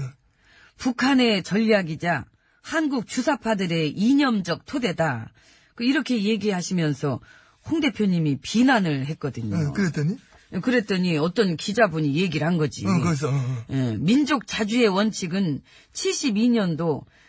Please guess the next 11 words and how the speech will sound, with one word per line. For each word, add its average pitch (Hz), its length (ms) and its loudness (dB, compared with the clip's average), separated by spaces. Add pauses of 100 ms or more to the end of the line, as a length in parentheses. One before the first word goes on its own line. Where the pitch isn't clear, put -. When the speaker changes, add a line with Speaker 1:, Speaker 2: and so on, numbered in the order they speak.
(140)
Speaker 1:
칠사 294 600 0
남북 220 460 0
공동 220 420 0
성명 240 400 0
때도 156 280 -2
들어가 185 480 2
있었던 160 440 -4
건데요. 160 640 0 (380)
Speaker 2:
그랬더니? 196 420 0 (400)
Speaker 1:
그랬더니 240 600 0
Speaker 2:
어. 165 220 0